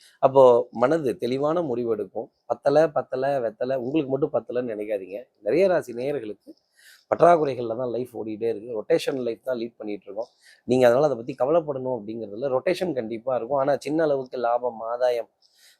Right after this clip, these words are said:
"பரவாயில்லங்க, ஏதோ தண்ணிக்குள்ள இருந்து மேல எட்டி எட்டி பார்த்து மூச்சு விட்டுக்கிறேன்" அப்படின்னு சொல்ற தருணங்கள் மகர ராசி நேயர்களுக்காக உண்டு. மிகப்பெரிய ரிலீஃபுக்காக காத்திருக்கக்கூடிய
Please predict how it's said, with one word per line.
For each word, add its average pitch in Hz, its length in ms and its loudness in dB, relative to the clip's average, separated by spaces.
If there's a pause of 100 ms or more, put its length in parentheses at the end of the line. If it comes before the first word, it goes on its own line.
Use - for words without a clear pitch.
(120)
"பரவாயில்லங்க, 156 400 10
ஏதோ 123 680 4
தண்ணிக்குள்ள 156 240 -2
இருந்து 143 240 -4
மேல 131 280 -2
எட்டி 117 160 -6
எட்டி 143 200 0
பார்த்து 131 260 -4
மூச்சு 127 240 -10
விட்டுக்கிறேன்" 110 400 -8
அப்படின்னு 104 300 -18
சொல்ற 98 160 -20 (100)
தருணங்கள் 107 460 -12 (120)
மகர 123 200 0
ராசி 135 280 -2
நேயர்களுக்காக 98 600 -20
உண்டு. 107 280 -16 (440)
மிகப்பெரிய 151 520 4
ரிலீஃபுக்காக 147 640 -2
காத்திருக்கக்கூடிய 123 640 -8